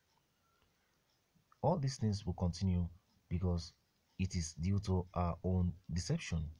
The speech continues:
We will continue to be the casualty of our own deception if we continue like this. What is your thought about this?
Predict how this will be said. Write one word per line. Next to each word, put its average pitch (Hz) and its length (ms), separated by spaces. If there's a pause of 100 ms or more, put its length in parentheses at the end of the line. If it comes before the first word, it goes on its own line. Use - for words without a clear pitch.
(180)
We 87 80
will 92 100
continue 95 520 (100)
to 90 120
be 92 220
the 85 100
casualty 90 560
of 90 140
our 82 140
own 92 160
deception 104 520
if 95 140
we 90 60
continue 92 420
like 80 180
this. - 300 (300)
What - 220
is 90 140
your 87 80
thought 87 260
about 87 280
this? 104 240